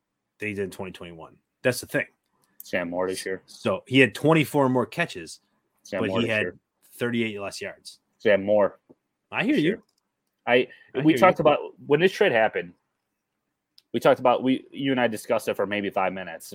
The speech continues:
Speaker 2: but because it was such a hard, we couldn't, like, grasp our mind around it. Like, when does a wide receiver at this caliber get traded? You know, out of nowhere. Usually it's like, oh, there's, like, drama, you know, in, oh, you know, he doesn't wanna be here, contract issues, blah,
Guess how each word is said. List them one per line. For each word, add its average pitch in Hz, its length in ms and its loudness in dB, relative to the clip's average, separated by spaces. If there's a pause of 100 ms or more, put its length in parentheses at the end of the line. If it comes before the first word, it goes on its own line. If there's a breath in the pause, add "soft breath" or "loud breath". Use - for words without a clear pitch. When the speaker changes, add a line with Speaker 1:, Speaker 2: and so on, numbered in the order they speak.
Speaker 2:
but 104 240 -2
because 101 320 -6
it 104 60 -4
was 98 120 -10
such 127 200 -2
a 104 40 2
hard, 104 460 0 (880)
we 117 60 -6
couldn't, 147 260 -2
like, 107 160 -2
grasp 104 320 0
our 95 100 0
mind 92 280 -4
around 80 260 -8
it. 85 60 -4
Like, 85 280 -8 (260)
when 98 260 -6
does 165 120 -4
a 156 60 -6
wide 107 200 -4
receiver 107 540 -6
at 87 140 -8
this - 140 -6
caliber 85 560 -4
get 92 120 -10
traded? 90 340 -8 (1040)
You 107 100 -6
know, 107 60 -2
out 117 120 0
of 104 60 -4
nowhere. 101 420 2
Usually 123 280 0
it's 113 100 -6
like, 113 280 0
oh, 117 200 2
there's, 101 160 -6
like, 98 180 -6
drama, 104 600 -6 (320)
you 143 120 0
know, 101 280 -2 (400)
in, 110 340 -8 (520)
oh, 113 340 2
you 127 120 -2
know, 98 220 -4
he 107 200 -8
doesn't 101 300 -4
wanna 95 240 -6
be 123 220 2
here, 110 280 -2
contract 107 580 -2
issues, 104 300 -8
blah, - 120 -16